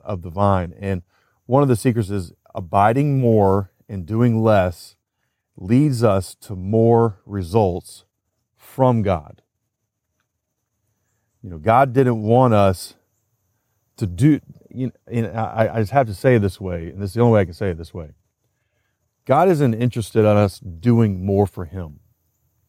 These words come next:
He's not. He's not ever interested in that. He never was interested in that. I, I am getting ready, actually, you know,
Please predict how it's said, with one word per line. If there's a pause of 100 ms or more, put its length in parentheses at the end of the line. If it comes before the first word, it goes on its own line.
(960)
He's
not. (1160)
He's
not
ever
interested
in
that.
He
never
was
interested
in
that. (1040)
I,
I
am
getting
ready, (640)
actually,
you
know,